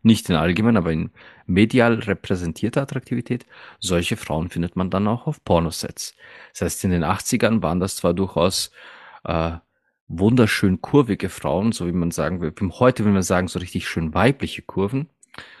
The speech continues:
Ähm, aber was sich in, im Verlauf der Zeit nie geändert hat, die meisten Pornodarstellerinnen, zumindest im amerikanischen und Deu-, sagen wir im westlichen Raum,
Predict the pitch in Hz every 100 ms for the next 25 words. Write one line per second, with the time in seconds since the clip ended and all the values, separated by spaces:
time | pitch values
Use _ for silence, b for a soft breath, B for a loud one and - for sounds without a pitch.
0 | B B B B B - 87 87 87 87
1 | 87 _ _ _ _ _ _ _ _ -
2 | 214 - - 165 113 170 - _ _ _
3 | _ _ - _ _ _ _ _ _ -
4 | 104 113 - 120 - - 113 98 - 104
5 | 101 107 92 90 156 - 117 - 123 104
6 | - 110 147 165 151 143 90 - 80 -
7 | - _ _ _ _ 175 170 85 - 127
8 | - - - - 101 117 104 - 64 -
9 | - 76 76 80 80 110 120 - 82 -
10 | 82 73 85 82 - 82 90 95 170 151
11 | - 180 156 _ - - - 104 139 127
12 | 104 98 135 - 92 - 80 80 107 156